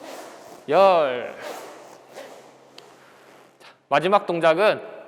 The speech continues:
아까 동작처럼 스모비를 두 번에 한 번 흔들 때 런지 자세를 취해주는 동작입니다. 하나, 둘,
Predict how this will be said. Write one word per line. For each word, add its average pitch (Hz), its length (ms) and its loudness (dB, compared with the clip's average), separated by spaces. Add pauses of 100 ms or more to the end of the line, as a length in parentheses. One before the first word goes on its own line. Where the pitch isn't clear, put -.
(140)
아까 175 320 0
동작처럼 151 920 -2
스모비를 151 600 -6
두 143 140 -8
번에 165 220 0
한 139 240 -6
번 147 320 2 (380)
흔들 180 300 -2
때 160 440 -2 (300)
런지 180 240 -2
자세를 160 720 -2
취해주는 165 800 -6
동작입니다. 123 580 -8 (2750)
하나, - 600 -2 (2000)
둘, 170 400 2